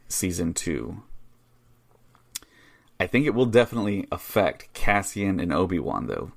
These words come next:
Just about every major Hollywood production that's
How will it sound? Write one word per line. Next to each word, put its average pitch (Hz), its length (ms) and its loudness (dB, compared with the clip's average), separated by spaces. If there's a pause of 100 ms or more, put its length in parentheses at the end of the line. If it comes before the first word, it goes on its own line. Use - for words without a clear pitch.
(720)
Just - 240 0
about 117 420 4
every 117 440 4
major 101 400 2
Hollywood 92 500 2
production 90 880 -2 (960)
that's 92 840 0